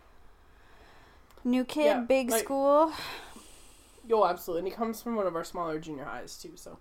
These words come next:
Speaker 1: Going through some shit at the same time? He's lucky to have
Speaker 2: Yeah.
Speaker 1: you.
Speaker 2: Ah, well, we'll see.
Speaker 1: No, and you, no, you know that's true. Come on.
Speaker 2: I know, I just get very uncomfortable
Speaker 1: I
Speaker 2: when you do
Speaker 1: know.
Speaker 2: that.
Speaker 1: You need to get better at accepting <laughs> compliments and love. <laughs>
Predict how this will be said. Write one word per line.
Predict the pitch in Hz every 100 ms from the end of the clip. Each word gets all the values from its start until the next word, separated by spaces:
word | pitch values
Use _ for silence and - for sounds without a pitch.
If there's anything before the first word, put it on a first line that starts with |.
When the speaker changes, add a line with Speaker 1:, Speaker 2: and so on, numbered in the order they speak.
| -
Speaker 1:
Going | 240 240 240
through | 254 254
some | 247 247
shit | - 254 262 254
at | 233
the | 254
same | - 247 247
time? | 262 254 294 359
He's | 254 233
lucky | 220 247 -
to | 240 240
have | 233 214 208
Speaker 2:
Yeah. | 208
Speaker 1:
you. | 226 - - - - - - - - - -
Speaker 2:
Ah, | 208 202 180
well, | 170 170 175 -
we'll | 175
see. | 180 151 165 -
Speaker 1:
No, | 247 233 226 220
and | 220 220
you, | 226 226 220 -
no, | 208 196 - - 220
you | 214
know | 196 -
that's | - - -
true. | - 202 - 220 - - - - -
Come | - - -
on. | 240
Speaker 2:
I | 226
know, | 233 226
I | 220
just | 220 - 202
get | 196
very | 185 160
uncomfortable | 151 135 - 233
Speaker 1:
I |
Speaker 2:
when | 220
you | 220
do |
Speaker 1:
know. | 311 -
Speaker 2:
that. | 233 - -
Speaker 1:
You | 240
need | 233 226
to | 240
get | 220 208
better | 208 220 202
at | 196
accepting | - - 214 277 277 285
<laughs> |
compliments | 233 247 240 247 220 233
and | 220
love. | 226 214 233
<laughs> | -